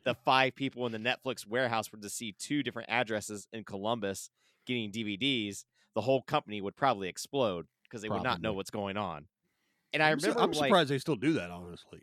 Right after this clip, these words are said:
Speaker 1: Yeah, same.
Speaker 2: I agree. I, I did, I actually didn't know they still did it till not long ago.
Speaker 1: Yeah.
Speaker 2: Probably
Speaker 1: Not
Speaker 2: because
Speaker 1: till
Speaker 2: of Pete.
Speaker 1: Pete went,
Speaker 2: <laughs>
Speaker 1: "Hey, yeah, I got that in my list." I was like, "What?"
Speaker 2: You still have lists?
Speaker 1: <laughs> Yeah.
Speaker 3: What? Gamefly? What?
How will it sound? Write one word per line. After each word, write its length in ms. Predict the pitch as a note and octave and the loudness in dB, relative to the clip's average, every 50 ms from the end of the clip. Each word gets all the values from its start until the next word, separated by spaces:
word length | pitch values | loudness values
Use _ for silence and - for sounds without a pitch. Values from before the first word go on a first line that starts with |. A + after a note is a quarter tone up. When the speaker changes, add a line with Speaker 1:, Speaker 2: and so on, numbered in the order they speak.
| _ - | _ 4
Speaker 1:
Yeah, 360 | D3 G3 A3+ G#3+ F3 C3 A2+ | 6 8 10 10 10 8 6
same. 280 | G#2 - G#3 A3 G#3+ F3+ | 2 2 4 6 8 10
Speaker 2:
I 100 | D3 D3+ | 10 10
agree. 360 | C#3+ A#2+ C3 C3+ C3 B2 A2 - - - | 8 8 6 6 6 4 2 -2 -10 -2
I, 160 | - A#2 C#3 | 4 4 6
I 140 | C#3 C3+ D3 | 8 8 6
did, 140 | D3 D#3+ D3 B2 | 6 6 4 8
I 160 | B2 C#3 D#3+ | 10 10 10
actually 260 | - - - C3+ B2 | 10 6 4 2 2
didn't 400 | A#2 G2 F2+ C#3+ D3 C#3+ C#3+ C3+ | 2 2 2 2 2 2 0 4
know 160 | C3 C3 C3+ | 6 6 6
they 160 | C#3 C3+ B2+ A#2 | 6 4 2 2
still 280 | G2+ - - C#3+ C3 A#2 | -2 -4 0 0 0 2
did 200 | G#2 A#2 B2 B2 | 4 4 4 4
it 120 | A#2 - | 2 0
till 160 | - B2 A2+ | 0 0 0
not 240 | G#2 G#2+ A2+ A2 E2 | 2 2 0 0 0
long 260 | A2 A2 G2+ A#2+ A#2+ G2+ | -2 0 0 0 0 0
ago. 360 | F2 E2+ F2+ E2 A#1+ - - _ _ _ _ _ _ _ _ | -4 -10 -14 -14 -16 -16 -18 _ _ _ _ _ _ _ _
Speaker 1:
Yeah. 220 | - C#3 B2 G2 | 2 2 4 4
Speaker 2:
Probably 420 | F2+ A#2 C#3 D#3+ D#3+ F3 D#3 D#3+ D#3 | 8 12 12 12 12 12 10 10 8
Speaker 1:
Not 60 | D3 | 8
Speaker 2:
because 300 | C3 A#2+ C#3 E3 F3+ B2+ | 8 8 8 8 8 10
Speaker 1:
till 100 | - F3+ | 8 6
Speaker 2:
of 80 | D#3 - | 4 4
Pete. 360 | - - G#3 G3 E3 C#3+ - | 6 6 6 6 6 4 2
Speaker 1:
Pete 60 | - | 2
went, 260 | C#3 D3 C#3 C#3 C3+ - - - | 4 6 6 6 4 2 4 4
Speaker 2:
<laughs> 140 | C4 - - | 4 6 10
Speaker 1:
"Hey, 220 | - B3 C#4 B3 - | 10 10 10 10 8
yeah, 260 | - B3+ G#3+ G3+ F#3 | 8 10 10 10 10
I 100 | C3+ D#3 | 8 8
got 240 | D#3+ F3+ E3 D#3 - | 8 6 6 6 6
that 120 | E3+ E3+ E3+ | 6 6 6
in 80 | F3+ | 6
my 140 | E3+ E3+ F3 | 4 4 2
list." 380 | F#3 A3+ A#3+ F#3 C#3 - - - | 6 6 6 6 6 2 0 -4
I 20 | D#3+ | -4
was 80 | C#3 | -4
like, 140 | B2 A2 - _ - - _ _ _ _ _ _ - _ _ | -4 -6 -8 _ -16 -20 _ _ _ _ _ _ -20 _ _
"What?" 320 | G#2 G2+ A2+ A2+ G#2+ C3+ - _ _ - F3+ - | -4 0 2 4 4 2 0 _ _ -4 -2 -2
Speaker 2:
You 80 | B3 G#3 - - | 0 0 4 4
still 160 | C4 - B3+ F#3+ | 6 6 8 6
have 180 | - - - | 6 6 6
lists? 600 | - A2+ - F4+ G#4 G4 - - - - - - _ | 4 6 6 6 6 6 4 2 -2 -2 -4 -6 _
Speaker 1:
<laughs> 300 | - - - - - _ | -20 -20 -20 -20 -16 _
Yeah. 460 | - C3 - - A#4 - B2+ A2 G#2 - - C3+ - - | -8 -8 -2 0 2 2 2 2 0 -2 -6 -10 -10 -10
Speaker 3:
What? 280 | - - F#3 A3 F#3+ - | -8 -4 -4 -4 -4 -4
Gamefly? 580 | - E3 F#3 C4 E4+ C4 - - - G3+ G#3+ G3 | 0 2 4 4 2 2 -2 -4 -4 -4 -4 -2
What? 280 | - B3 D#4+ F4 F#4 | -2 -2 -2 -4 -6